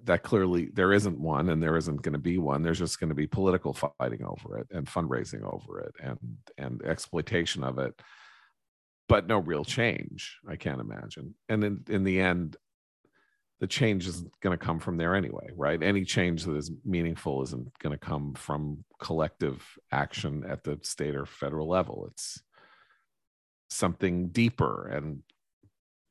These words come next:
more complicated. And, and if it's gonna have a really serious long-term effect, we'll have to spread slowly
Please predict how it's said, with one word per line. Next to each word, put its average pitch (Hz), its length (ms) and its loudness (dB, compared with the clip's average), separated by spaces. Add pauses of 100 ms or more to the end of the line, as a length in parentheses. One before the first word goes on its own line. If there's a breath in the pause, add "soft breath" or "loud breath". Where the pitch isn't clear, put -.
(120)
more 87 220 0
complicated. 76 840 2
And, 78 420 0 (280)
and 80 340 -2 (440)
if - 180 2
it's - 240 0 (200)
gonna 85 260 6 (200)
have 95 380 4
a 90 60 2
really 90 320 4
serious 92 580 4
long-term 80 440 0
effect, 80 540 4
we'll 85 280 0
have - 260 0
to - 100 -4
spread 82 480 2
slowly 80 680 0